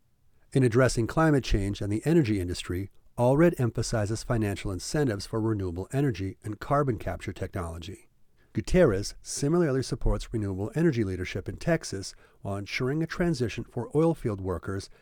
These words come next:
and backing tax credits for oil companies investing in renewables and a carbon tax. Their stances on key issues such as gun control,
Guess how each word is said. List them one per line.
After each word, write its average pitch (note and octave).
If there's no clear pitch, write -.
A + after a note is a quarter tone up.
and A2
backing A2+
tax D3+
credits F2+
for -
oil D3+
companies F#2+
investing G#2+
in D3+
renewables A2+
and B2
a B2+
carbon A2+
tax. -
Their C#3+
stances F3
on C#3+
key D3+
issues G2+
such -
as G2
gun B2+
control, D3+